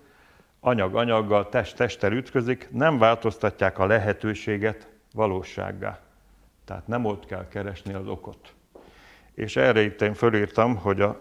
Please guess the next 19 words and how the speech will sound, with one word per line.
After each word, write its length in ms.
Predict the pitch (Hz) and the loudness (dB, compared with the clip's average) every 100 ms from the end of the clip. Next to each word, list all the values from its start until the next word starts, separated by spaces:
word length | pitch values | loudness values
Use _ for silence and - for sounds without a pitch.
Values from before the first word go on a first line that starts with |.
| 104 | -6
Wigner 400 | 120 120 104 101 | -4 0 2 2
barátja 460 | 101 104 101 - 98 | 4 4 4 0 -6
című 360 | - 113 101 95 | -4 -2 -2 2
dolog. 380 | 113 143 151 - - - - - | 4 6 4 -4 -20 -20 -20 -12
A 80 | 90 | -8
Wigner 380 | 101 165 135 101 | -4 -4 -2 0
barátja 400 | 117 110 98 101 | 0 0 -2 -4
egy 60 | |
nagyon 320 | 104 117 95 104 | -2 -2 -2 -2
érdekes 760 | 101 98 - 90 85 - - _ _ _ _ _ _ _ | -4 -6 -8 -10 -10 -16 -20 _ _ _ _ _ _ _
eseménysor. 1000 | - - 101 98 95 - 110 135 180 - - _ - | -10 -4 -4 -4 -6 -4 0 0 0 -6 -20 _ -6
A 60 | 104 | 0
harmincas 500 | 151 120 90 98 - | 2 2 -4 -6 0
években 440 | 143 131 107 101 | 2 4 2 0
ugye 160 | 98 92 | -2 -2
Németországban 840 | 110 101 98 107 110 - 95 92 | -4 -4 -6 -8 -8 -8 -8 -4
volt 240 | 95 107 - | -2 -2 -4
az 100 | 95 | -6
összes 540 | 110 - 101 101 - | -8 -8 -10 -10 -16